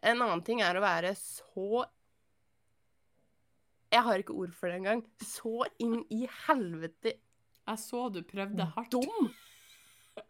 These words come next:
Speaker 1: Jeg har ikke ord. Altså, entitled, hva heter det på norsk?
Speaker 2: Japp.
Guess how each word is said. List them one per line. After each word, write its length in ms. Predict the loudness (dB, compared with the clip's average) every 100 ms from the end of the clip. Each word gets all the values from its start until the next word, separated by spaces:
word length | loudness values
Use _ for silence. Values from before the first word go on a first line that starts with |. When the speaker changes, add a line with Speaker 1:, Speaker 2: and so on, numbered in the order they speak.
| 4 4 -8 -12 -20 -6
Speaker 1:
Jeg 100 | -4
har 300 | -2 -2 -2
ikke 100 | -4 -4
ord. 200 | 2 2 2 -20 -20 _ _
Altså, 260 | 0 2 0 _ _ _ _ 2
entitled, 680 | 2 2 0 0 2 0 4
hva 140 | 4
heter 240 | 6 4 0
det 60 |
på 80 | 2
norsk? 300 | 0 0 -6 -18 _ _ _ _ _ _ _ _ _ _ _ _ _ _ _ _ _ _ _ _
Speaker 2:
Japp. 400 | -4 -4 -4 _